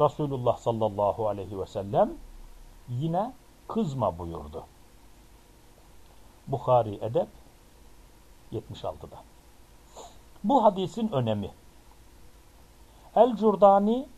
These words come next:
rahimahullah der ki, "Bu hadis büyük bir önemi haizdir. Özlü sözlerdendir. Zira bu hadis dünya ve ahiretin hayrını bir arada ifade etmektedir.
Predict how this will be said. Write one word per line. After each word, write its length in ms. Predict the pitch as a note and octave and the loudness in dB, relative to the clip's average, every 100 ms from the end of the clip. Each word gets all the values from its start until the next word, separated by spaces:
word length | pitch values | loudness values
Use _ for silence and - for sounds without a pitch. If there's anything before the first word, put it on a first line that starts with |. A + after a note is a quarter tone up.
| - - - | -20 -20 -4
rahimahullah 680 | C3+ - D3+ C#3 C3 B2 G#2+ | -2 0 0 2 2 0 2
der 280 | E3 A3 - | 2 2 0
ki, 200 | A#2+ A2+ - - - - - - - - - | -8 -8 -12 -20 -20 -20 -20 -20 -20 -20 -8
"Bu 260 | E3+ C4 - | 0 2 4
hadis 400 | D#3+ E3+ A3 C#3 | 2 0 -6 -4
büyük 600 | C3 F#3 C4 C#4 D#3 C#3+ | -2 0 -2 -4 -10 -4
bir 220 | E3+ C3 - | -2 -2 -4
önemi 420 | C3+ C#3 C#3 E3+ | -4 -2 -2 -2
haizdir. 720 | D3+ - A#2 A2 G2 F#2 F#2+ - - - - - - - - - | 0 4 4 2 -6 -8 -10 -12 -20 -20 -20 -20 -20 -20 -20 -4
Özlü 480 | C#3 C#3+ B2 D#3 A3+ | 0 0 -2 -4 -4
sözlerdendir. 1000 | - C3 A2 A#2 G#2 G#2 G2+ F#2+ F#2 E2 - - - - - - | 0 0 0 -2 -2 0 -2 -2 -10 -12 -18 -20 -20 -20 -20 -12
Zira 600 | A#2+ A#2+ G#3 F#3 D3+ A#2+ | -10 -4 0 6 8 6
bu 100 | D3 | 0
hadis 500 | C3 A#2+ B2 A#3+ - - - - - A2+ | -2 -2 -2 -4 -6 -20 -20 -20 -10 -4
dünya 440 | C3+ C#3 F#3 G3+ | -2 0 2 4
ve 60 | D#3+ | 4
ahiretin 920 | - C3 C3 C3 C3+ C3+ C3 G#3 G#3+ | 4 4 2 0 -2 -2 -4 -4 -4
hayrını 840 | E3+ - C3+ C3+ B2+ C3 A#2 A2 | -4 2 2 2 -2 -2 -2 -4
bir 140 | F#3+ G3 | -2 2
arada 400 | C#3 A#2+ A2+ A2 | 4 2 0 -6
ifade 500 | A#2 - A#2 A#2 D#3+ | -6 -2 0 2 0
etmektedir. 800 | A#2+ - A2+ - A2+ G2 F2+ | 0 -6 -8 -6 -8 -8 -8